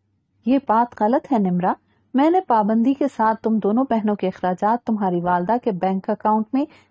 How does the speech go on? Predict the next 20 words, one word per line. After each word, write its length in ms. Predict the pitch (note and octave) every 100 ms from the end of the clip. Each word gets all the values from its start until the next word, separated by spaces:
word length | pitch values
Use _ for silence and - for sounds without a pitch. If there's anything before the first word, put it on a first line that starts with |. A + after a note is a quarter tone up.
| -
जमा 240 | A3+ C#4+
कराए 400 | G#4 C#4+ G3+ G3
हैं। 120 | F#3+ - - _ -
तुम्हारी 340 | E4 F4+ F4+
शादी 380 | F#4 B3+ G#3 A#3
के 140 | C#4+
मौके 400 | C4 G3+ G3 A#3+
पर 220 | B3+ G#3+
भी 200 | F#3 C#4
मैंने 320 | F#4+ D4 G3+ G#3+
एक 120 | -
खतीर 480 | - G3+ C#4+ F4 A3+
रकम 260 | - A#3+ - - _
जमा 220 | - C4 G#4
कराई 360 | G#4 D4 G3
थी। 260 | F3 - - _ _ -
मैं 60 | A3+
सच्चाई 500 | - A3+ - A#3 C4
बताकर 360 | G#3 G#3+ G#3+ A3+
तुम्हें 360 | A3+ A#3 C4+